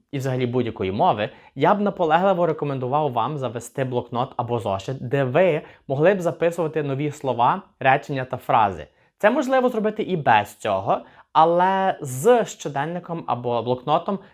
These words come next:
це зробити набагато легше і швидше, ніж без. І розпочинаємо ми це заняття з вивчення займенників. Що воно таке? Займенники — це я, ти, ви, він, вона, воно і так далі.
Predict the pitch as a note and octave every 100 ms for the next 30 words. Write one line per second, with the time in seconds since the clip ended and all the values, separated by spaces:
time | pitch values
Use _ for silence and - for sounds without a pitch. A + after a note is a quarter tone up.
0 | _ D#3+ D#3 D#3+ D#3+ D3 D3 D#3 D3 C3
1 | B2 - - C3+ C3+ - B2 A#2 G#2+ -
2 | G2 - B2+ B2 A2+ A#2+ A2 F#2 F2 _
3 | _ G#3 D4 E4 C4 A3 G#3 G#3+ G#3+ G3
4 | F3 D3+ D#3+ F3 E3+ C3 C#3 D3+ D#3+ D3
5 | B2+ C3+ C3 C3 G#2+ F#2+ - E2+ - _
6 | - - D#3 C#3+ C#3 C3 - G2 E2+ _
7 | _ - C#3 E3 G#3 G3+ D#3+ - G#2+ G2+
8 | G#2+ G2 F#2+ - _ _ - A#2+ G#2 G2
9 | _ A#2 B2+ A2 G2 - A#2 C#3 D3+ D3
10 | B2+ A#2+ B2 A2+ A#2 C3 B2 - A2+ G#2+
11 | G2+ F#2+ E2